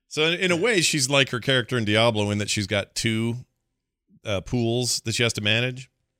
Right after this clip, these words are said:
Speaker 2: Yeah, John's right, though. It is, it is like rage. Like, that's
Speaker 1: Yeah, it
Speaker 2: that's
Speaker 1: works
Speaker 2: right.
Speaker 1: like rage. But that
Speaker 2: Yeah.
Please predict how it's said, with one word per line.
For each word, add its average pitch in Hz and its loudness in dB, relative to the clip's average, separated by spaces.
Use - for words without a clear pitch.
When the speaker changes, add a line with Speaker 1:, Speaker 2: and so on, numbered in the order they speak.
Speaker 2:
Yeah, 131 -2
John's 226 6
right, 151 6
though. 120 4
It 127 4
is, 147 2
it 143 2
is 139 4
like 107 -8
rage. 92 -12
Like, 104 -14
that's 107 -16
Speaker 1:
Yeah, 90 -2
it 78 -2
Speaker 2:
that's 85 -6
Speaker 1:
works 113 0
Speaker 2:
right. 90 -2
Speaker 1:
like 85 -6
rage. 69 -12
But 110 -4
that 143 -2
Speaker 2:
Yeah. 107 -12